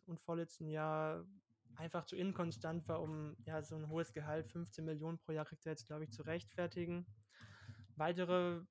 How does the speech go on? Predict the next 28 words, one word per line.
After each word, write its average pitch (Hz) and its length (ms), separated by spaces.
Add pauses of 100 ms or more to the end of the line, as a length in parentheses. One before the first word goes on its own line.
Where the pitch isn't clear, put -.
ja, 160 340
wichtige 175 460
Abgang, 170 500
da 160 80
geht 165 160 (200)
so, 165 200 (120)
auch 151 120
so 175 100
eine 165 120
kleine 165 400
Ära 165 340
zu - 140
Ende, 165 220
ist 151 180
die 165 60
von, 160 340 (540)
äh, - 140
ist - 140
der 170 140
von 156 420
Linebacker 156 380
K - 160
J 156 340
Wright, 156 400 (400)
der, 156 500 (300)
ja, 147 160
letztes 156 460
Jahr, 156 360